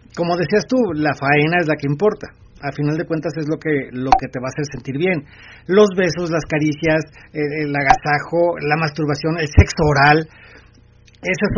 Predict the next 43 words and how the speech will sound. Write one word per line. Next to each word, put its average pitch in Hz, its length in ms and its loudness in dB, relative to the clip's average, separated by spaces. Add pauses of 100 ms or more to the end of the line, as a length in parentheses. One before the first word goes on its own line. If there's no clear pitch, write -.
(100)
otra. 202 320 2
Eh, 165 480 -6
decían 175 320 -2
por 190 80 0
ahí, 220 240 4 (160)
este, 160 480 -2 (160)
es 156 160 0
que 185 160 0
una 185 320 0
relación 180 400 0
sin 160 240 -6
sexo 156 240 -6
oral 170 160 0
como 156 240 -4
que 127 80 -8
no, 143 480 0
como 135 240 -6
que 123 160 -10
le 113 80 -12
faltaría 147 560 -4
algo. 135 240 -6 (720)
Tiene 147 240 -2
que 156 80 -4
haber 165 320 0
sexo 151 240 -8
oral. 127 160 -4 (480)
Para 156 240 2
uno 233 240 6
o - 20 -10
para 160 140 4
el 147 160 4
otro, 165 160 0
o 127 40 -4
sea, 135 160 -4
no, 156 200 0
no 175 120 -6
tiene 190 200 -4
que 160 80 -6
ser 165 160 -4
a 120 560 -10
fuerzas 151 280 -8
para 135 240 -4
ambos. 151 220 -4